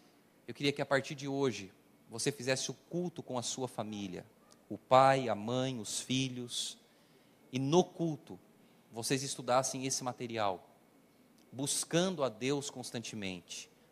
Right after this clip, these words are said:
buscando se colocar nas mãos do Senhor. É um material que foi preparado para discipularmos os nossos filhos, porque não adianta nada a gente ganhar o mundo, ganhar o mundo e perder a nossa,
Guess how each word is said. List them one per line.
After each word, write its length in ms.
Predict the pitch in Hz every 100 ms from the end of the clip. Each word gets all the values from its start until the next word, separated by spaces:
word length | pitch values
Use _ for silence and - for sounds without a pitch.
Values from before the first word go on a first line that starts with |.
| -
buscando 600 | 180 - - 175 208 196
se 140 | -
colocar 540 | 135 147 127 - 143 147
nas 240 | 127 101
mãos 280 | 110 127 117
do 80 | 110
Senhor. 460 | - 107 92 85 - - - - - - -
É 100 | -
um 40 | 123
material 380 | 151 151 147 175
que 80 |
foi 140 | - 147
preparado 800 | - 170 - 135 127 160 143 123
para 600 | - 131 131 131 117 - - - - - - - -
discipularmos 800 | 120 131 160 156 139 147 156 123
os 80 | 113
nossos 280 | 117 - -
filhos, 280 | 110 98 -
porque 200 | - 233
não 60 |
adianta 320 | 208 208 349
nada 360 | 202 190 196 107 - - - _
a 80 | -
gente 180 | 160 170
ganhar 300 | 175 170 180
o 60 | 175
mundo, 400 | 160 185 214 247 - - _ _ -
ganhar 340 | 131 147 170
o 60 | 180
mundo 400 | 160 170 185 202 - - - - -
e 80 | 139
perder 440 | - 139 123 156
a 60 | 135
nossa, 460 | 135 190 - -